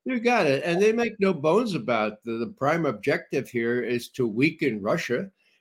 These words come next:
uh, to give Russia a strategic defeat,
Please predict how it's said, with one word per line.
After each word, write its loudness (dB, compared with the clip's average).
uh, -14
to -4
give 2
Russia 0
a -2
strategic -4
defeat, 2